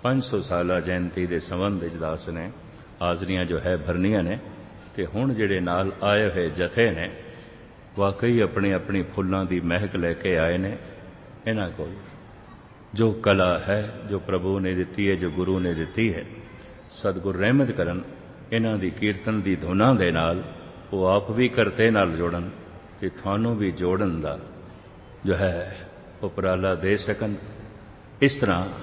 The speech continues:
ਤੁਸੀਂ ਵੀ ਜੁੜ ਸਕੋ, ਤਾਂ ਕਿ ਸੁਣਨਾ ਤੇ ਸੁਣਾਉਣਾ ਦੋਹਾਂ ਦਾ ਸਾਰਥਕ ਹੋ ਸਕੇ।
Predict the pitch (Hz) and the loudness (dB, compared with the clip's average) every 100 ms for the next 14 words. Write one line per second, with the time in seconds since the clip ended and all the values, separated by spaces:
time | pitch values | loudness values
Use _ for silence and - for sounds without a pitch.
0 | - - - - 120 113 143 147 127 104 | -14 -16 -18 -2 0 6 8 8 8 6
1 | 98 - 87 92 95 - - - - - | 4 2 0 2 0 -2 -12 -14 -16 -16
2 | - 104 95 104 92 - 113 120 104 90 | -4 -2 0 0 -2 0 0 2 2 0
3 | 104 87 - 98 117 120 80 85 - - | -2 -6 -2 2 4 4 0 -6 -10 -14
4 | - - - 85 95 92 123 98 85 - | -16 -14 -8 -2 0 2 2 2 2 0
5 | 85 85 - 90 90 80 87 78 90 | 0 0 -2 -2 0 0 -2 -2 -2